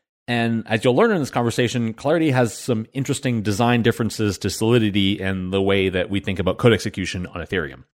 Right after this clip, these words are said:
So I really like to see platform projects building on Bitcoin. There's an enormous amount of value and capital in Bitcoin that just isn't productive. It's sitting there and it's hodling. And projects like Stacks makes it possible for Bitcoin to finance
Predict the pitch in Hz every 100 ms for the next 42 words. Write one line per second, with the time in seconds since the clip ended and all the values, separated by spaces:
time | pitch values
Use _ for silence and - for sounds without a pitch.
0 | _ _ _ _ _ _ _ _ _ _
1 | 147 254 302 277 156 202 180 139 147 156
2 | 139 127 123 120 117 - 120 110 101 90
3 | - 82 - _ _ _ _ _ 120 123
4 | 123 135 185 196 165 151 120 104 117 127
5 | 127 127 95 87 - 127 131 123 120 120
6 | - 95 131 - 113 110 98 101 _ -
7 | - - 127 110 117 113 - 76 - 87
8 | - - 131 117 104 104 107 101 80 -
9 | - 104 90 76 76 _ _ _ _ 101
10 | - 175 196 - 147 - - 139 131 -
11 | 120 - - 127 120 135 120 98 123 -
12 | 117 - 123 120 113 -